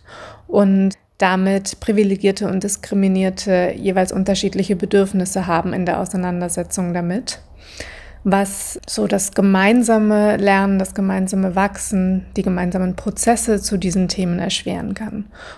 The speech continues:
Und wir haben auch drüber gesprochen, inwiefern es manchmal ein Dilemma gibt zwischen unserem Wunsch nach Wohlwollen und Fehlerfreundlichkeit auf der einen Seite und dem Bedürfnis, Räume möglichst diskriminierungsarm zu gestalten auf der anderen Seite.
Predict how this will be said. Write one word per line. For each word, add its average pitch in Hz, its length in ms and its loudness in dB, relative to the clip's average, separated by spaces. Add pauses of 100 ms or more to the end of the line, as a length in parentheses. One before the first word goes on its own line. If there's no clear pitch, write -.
Und 180 120 0
wir 196 80 6
haben 190 120 0
auch 190 240 2
drüber 220 300 -2
gesprochen, 202 840 0 (420)
inwiefern 190 920 0 (200)
es 185 200 -2
manchmal 190 340 2
ein 180 120 0
Dilemma 180 460 2
gibt 196 500 -4
zwischen 180 720 -2
unserem 180 580 -4
Wunsch 180 300 -4
nach 170 480 -4
Wohlwollen 202 540 4
und 175 120 -4
Fehlerfreundlichkeit 214 920 -2
auf 170 100 -8
der - 140 -6
einen 208 400 0
Seite 220 480 -2 (380)
und 214 180 6
dem 220 140 4
Bedürfnis, 196 680 0
Räume 185 600 2
möglichst 185 440 -2
diskriminierungsarm 185 1040 0
zu 180 160 -4
gestalten 175 540 -2
auf 190 120 -4
der - 140 -4
anderen - 460 -4
Seite. - 440 -10